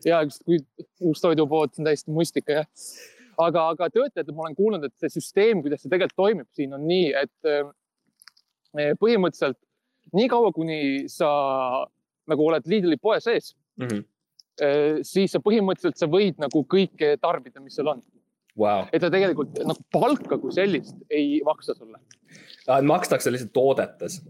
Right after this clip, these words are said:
Speaker 1: Makstakse toodetes. Ja,
Speaker 2: Mhm.
Speaker 1: ja siis aasta lõpus on ju, siis, noh, mis on ke-, kevadel või, sa saad siis teha tuludeklaratsiooni ja sa saad selle kakskümmend protsenti sealt saad toitu juurde veel.
Speaker 2: Aa, vau.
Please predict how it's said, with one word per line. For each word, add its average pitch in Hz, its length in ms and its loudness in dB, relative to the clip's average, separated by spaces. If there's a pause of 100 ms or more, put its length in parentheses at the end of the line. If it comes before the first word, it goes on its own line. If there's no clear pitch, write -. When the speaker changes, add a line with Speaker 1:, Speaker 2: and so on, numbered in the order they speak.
Speaker 1:
Makstakse 160 340 -4
toodetes. 151 520 -2 (300)
Ja, 156 300 4
Speaker 2:
Mhm. 151 120 -2
Speaker 1:
ja 156 60 -4
siis 170 240 0
aasta 170 260 0
lõpus 202 360 0
on 170 140 -4
ju, 156 200 -2
siis, 151 180 -8
noh, 156 140 -4
mis 160 140 -2
on 160 180 0
ke-, 147 180 2
kevadel 160 400 0
või, 139 160 0 (460)
sa 165 40 0
saad 160 260 0
siis 151 160 0
teha 170 200 0
tuludeklaratsiooni 185 1000 0 (480)
ja 170 80 2
sa 156 60 -4
saad 170 220 0
selle 160 180 2
kakskümmend 180 340 -2
protsenti 165 500 -2
sealt 156 280 -2
saad 165 160 -2
toitu 170 300 0
juurde 156 280 0
veel. - 120 -20 (420)
Speaker 2:
Aa, 127 300 2
vau. 123 320 2